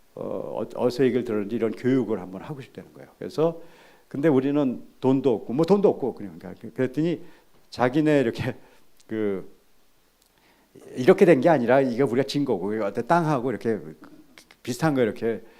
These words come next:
어, 줄 테니까 거기서 하자는 거예요. 그래서 이제 이렇게 줘서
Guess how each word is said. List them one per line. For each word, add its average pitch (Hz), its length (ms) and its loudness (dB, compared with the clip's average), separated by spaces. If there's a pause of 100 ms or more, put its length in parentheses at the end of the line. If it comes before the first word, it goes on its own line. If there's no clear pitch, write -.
(380)
어, 82 760 -12
줄 143 140 -4
테니까 98 560 -4
거기서 101 240 -8
하자는 156 300 -6
거예요. 78 140 -16
그래서 92 220 -14
이제 98 180 -6
이렇게 98 240 -8
줘서 98 580 -6